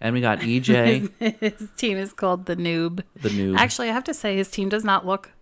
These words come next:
Speaker 2: bad considering that he had to auto draft 'cause he was on a plane.
Speaker 1: Yeah, he auto drafted his league,
Speaker 2: He
Speaker 1: but
Speaker 2: wasn't supposed to be on a plane
Speaker 1: he's
Speaker 2: that day,
Speaker 1: got
Speaker 2: but he was on a
Speaker 1: two.
Speaker 2: plane.
Speaker 1: He's got two of the arguably best running backs in the league right now with Derrick Henry and Joe Mixon.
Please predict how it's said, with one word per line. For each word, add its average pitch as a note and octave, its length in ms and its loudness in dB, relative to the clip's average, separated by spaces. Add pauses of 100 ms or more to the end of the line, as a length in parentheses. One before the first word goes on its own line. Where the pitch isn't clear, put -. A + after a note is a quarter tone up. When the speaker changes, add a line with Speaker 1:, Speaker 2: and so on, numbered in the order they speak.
(120)
Speaker 2:
bad F3+ 500 -4
considering F3+ 520 -6
that E3+ 100 -10
he F3 100 -6
had E3+ 120 -6
to D#3 120 -6
auto E3+ 220 0
draft - 340 -8
'cause F#3 200 -8
he G#3 280 -4
was A3 100 -6
on A3 120 -2
a A#3 40 -4
plane. A3+ 340 -4 (720)
Speaker 1:
Yeah, A#2+ 140 2
he A2 160 2
auto G#2+ 180 4
drafted G#2 400 0
his G2+ 200 -2
league, G#2 260 0
Speaker 2:
He - 80 -20
Speaker 1:
but - 120 4
Speaker 2:
wasn't F#3 220 2
supposed A#3+ 300 4
to - 40 -8
be G#3 80 -2
on F3+ 60 0
a F3 40 -2
plane - 180 -2
Speaker 1:
he's E3+ 120 4
Speaker 2:
that - 60 -6
day, - 0 -
Speaker 1:
got F#3 160 2
Speaker 2:
but F3 100 -6
he - 0 -
was - 80 0
on E3 60 6
a E3+ 120 6
Speaker 1:
two. E3 60 2
Speaker 2:
plane. G#2 100 -4
Speaker 1:
He's E3 140 0
got F3 200 2
two D#3 140 2
of C#3+ 60 0
the B2 80 -2
arguably A#2 600 0
best G2+ 280 0
running G#2 220 -2
backs G2 400 0 (100)
in G#2+ 140 -2
the G2+ 80 0
league G#2+ 200 0
right G2 180 0
now F#2 220 -2
with F2 140 -2
Derrick G2 300 0
Henry G2 260 -2
and F2+ 80 -4
Joe F2+ 160 0
Mixon. F2+ 480 -6